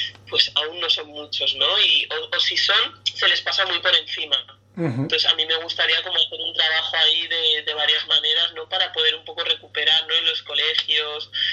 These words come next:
Speaker 1: espacios culturales, quizá ir por los pueblos, no sé, como, como que de pronto yo he tenido esa oportunidad de ir hablando con mucha gente que ha estado allí, que ha ido haciendo cosas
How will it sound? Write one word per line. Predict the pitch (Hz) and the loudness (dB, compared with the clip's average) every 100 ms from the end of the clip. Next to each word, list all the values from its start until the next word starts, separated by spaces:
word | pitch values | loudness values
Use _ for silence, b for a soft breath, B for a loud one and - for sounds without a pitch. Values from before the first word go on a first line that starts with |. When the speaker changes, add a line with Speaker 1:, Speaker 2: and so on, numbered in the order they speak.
| B - | B -2
Speaker 1:
espacios | - - 165 - | 0 0 0 -2
culturales, | 156 147 143 147 151 151 151 151 151 151 | -4 -10 0 2 4 2 2 2 0 -2
quizá | 156 - 147 | -4 -2 -2
ir | |
por | - 143 | -2 -6
los | 143 | -6
pueblos, | - 156 156 151 151 | -4 0 2 2 0
no | 147 | 0
sé, | 143 147 | 0 0
como, | - 143 139 135 | -2 -8 -6 -4
como | 151 147 | 0 2
que | 151 | 2
de | 151 | 0
pronto | 147 151 151 165 | 0 -4 0 2
yo | 160 | 2
he | |
tenido | 165 160 165 | 0 0 0
esa | 160 | 0
oportunidad | - 160 165 160 160 165 | -4 -6 -2 2 4 4
de | 156 | 2
ir | 151 | 4
hablando | 160 160 160 | 0 0 -2
con | 156 | -6
mucha | 147 156 160 151 | -10 -10 -4 2
gente | 160 160 151 | 2 2 -4
que | 151 | -6
ha | |
estado | - 151 143 | -6 -4 0
allí, | 143 - - B B B B - | 4 4 2 B B B B -2
que | 160 | 0
ha | |
ido | 160 | 2
haciendo | 151 156 143 - | 0 -4 -4 -2
cosas | 170 185 190 202 - | 0 2 0 -2 -4